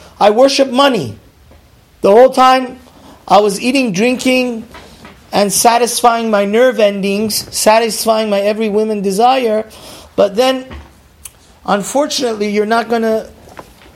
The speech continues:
you, you, you, you've missed the purpose of life. So therefore, the Ramchal, we're gonna finish with this chapter, Nimsa Shehu Moshech Be'emet Letoch HaMilchama Chazaka. Life is like a war. And the Torah,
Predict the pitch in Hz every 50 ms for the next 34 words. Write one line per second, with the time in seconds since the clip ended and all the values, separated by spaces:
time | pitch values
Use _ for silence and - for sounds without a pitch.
0 | _ _ _ _ _ _ _ _ _ _ _ _ _ _ _ _ _ _ - 156
1 | 180 202 220 202 185 196 214 208 - 175 180 214 208 185 196 214 214 185 185 208
2 | 262 262 269 - - 233 240 - 247 233 196 233 220 - 220 196 185 226 262 254
3 | 190 127 117 - - - - _ _ _ _ _ _ _ _ - - - - -
4 | - - - 180 180 160 190 233 262 269 254 247 262 - - 233 233 226 220 214
5 | 214 196 196 185 185 180 175 175 165 - - 220 220 220 220 214 214 208 208 190
6 | - - _ _ _ _ _ - _ _ _ - - _ - - - - - -
7 | - _ _ _ - 190 190 185 220 214 196 - - 226 226 202 - 190 175 170
8 | 165 151 - - 226 240 240 240 233 - - 226 214 208 202 196 185 175 180 -
9 | 247 240 226 214 - 214 202 220 240 240 226 214 196 185 - 233 226 208 - 208
10 | 202 196 196 220 226 214 196 180 190 240 226 226 208 196 196 196 - - 185 185
11 | 208 214 208 - 185 175 170 170 156 - 165 156 160 208 254 285 277 - 247 202
12 | 226 220 - 214 196 190 190 208 202 190 143 107 - - - - _ _ _ _
13 | _ _ _ _ - - - - - - - - - 170 190 196 214 202 208 -
14 | - 220 220 214 240 277 311 302 262 226 214 214 226 226 220 -